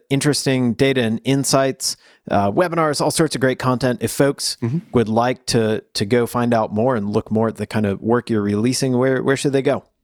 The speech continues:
Speaker 2: If you just want to see everything coming out, it's just the Enrollment Insights blog.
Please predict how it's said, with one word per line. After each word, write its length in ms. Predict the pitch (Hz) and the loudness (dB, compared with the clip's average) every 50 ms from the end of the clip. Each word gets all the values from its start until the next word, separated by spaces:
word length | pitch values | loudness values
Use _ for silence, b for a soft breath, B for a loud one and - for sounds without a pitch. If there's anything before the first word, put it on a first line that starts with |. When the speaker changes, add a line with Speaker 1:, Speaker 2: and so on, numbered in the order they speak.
| _ _ | _ _
Speaker 2:
If 180 | - 131 117 135 | 0 0 2 2
you 60 | 131 | 0
just 140 | 135 - - | 0 0 0
want 140 | 147 131 | -2 -2
to 60 | 117 - | 0 0
see 180 | - 135 131 | 0 0 2
everything 360 | 120 120 139 139 - 143 131 127 | 0 0 -2 -2 -2 -2 0 0
coming 220 | 139 127 127 127 | 0 0 0 0
out, 260 | 127 127 127 131 - _ b b b b b _ - | 0 0 0 -2 -4 _ b b b b b _ -8
it's 120 | 110 - | -4 0
just 240 | - 117 - - - | 0 0 0 0 0
the 200 | 123 110 110 - - | 0 0 0 -2 -4
Enrollment 540 | 113 120 117 104 101 107 113 120 117 117 101 | -4 -4 -4 -2 -2 0 0 0 0 0 -2
Insights 400 | 110 110 113 - - 131 131 - | -2 -4 -2 -2 -2 -2 -2 -2
blog. 320 | - - 135 139 156 175 | -2 -2 0 0 -2 -4